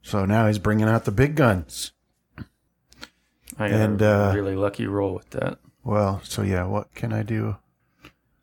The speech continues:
Speaker 2: Uh, you could use Edge to reroll all the, the misses. Uh, Edge refreshes between game sessions, so you might as well burn it if you feel like doing it. Um, other than that, you could, uh, use a,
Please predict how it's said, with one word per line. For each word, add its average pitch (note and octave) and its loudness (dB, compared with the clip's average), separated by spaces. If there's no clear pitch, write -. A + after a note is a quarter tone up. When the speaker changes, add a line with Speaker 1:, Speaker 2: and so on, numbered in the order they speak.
Speaker 2:
Uh, A#2 2
you B2+ 0
could C#3 0
use D3 -2
Edge C3 2
to B2 -4
reroll A#2 2
all A2+ 2
the, G#2+ 2
the G2 -2
misses. A2 -4
Uh, G#2 -2
Edge A2 -4
refreshes G#2+ -4
between G2+ -2
game G2 0
sessions, G2+ -4
so A2 -8
you G2+ -2
might F#2 0
as F#2 -6
well G2 0
burn G2+ 0
it G#2 -4
if G#2 -10
you G#2 -8
feel A2+ -2
like F#2+ -4
doing F#2+ -2
it. G2 -2
Um, F#2 -2
other A#2 0
than G2+ -2
that, A2+ -2
you A2 -6
could, G2+ -8
uh, G2 -4
use A2+ -2
a, F#2+ -4